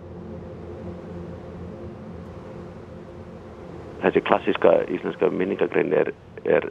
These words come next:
að sumu leyti mjög merkileg söguleg heimild og um, um margt náttúrulega, um þjóðhætti, um ýmsa atburði, ákveðnar pólitískar vendingar og maður getur velt því fyrir sér, sko, um hvað nákvæmlega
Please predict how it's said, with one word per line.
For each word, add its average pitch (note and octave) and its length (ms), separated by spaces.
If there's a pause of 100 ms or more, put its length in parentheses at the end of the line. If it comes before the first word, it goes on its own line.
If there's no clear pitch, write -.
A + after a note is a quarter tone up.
(320)
að C#2+ 160
sumu F#2 200
leyti E2 180
mjög F2 160
merkileg E2 400
söguleg D#2 400 (180)
heimild G2+ 400 (320)
og C#2+ 360
um, - 360
um E2+ 320
margt - 480
náttúrulega, G#2+ 640
um - 560
þjóðhætti, F2+ 540 (160)
um D#2+ 160 (1500)
ýmsa G#2+ 460
atburði, A#2+ 580 (160)
ákveðnar E2+ 600
pólitískar F2+ 600
vendingar G2+ 640 (840)
og E2 80
maður - 140
getur F#2 160
velt - 160
því - 100
fyrir F2 220
sér, - 160
sko, - 180
um A2+ 240
hvað F#2 220
nákvæmlega - 720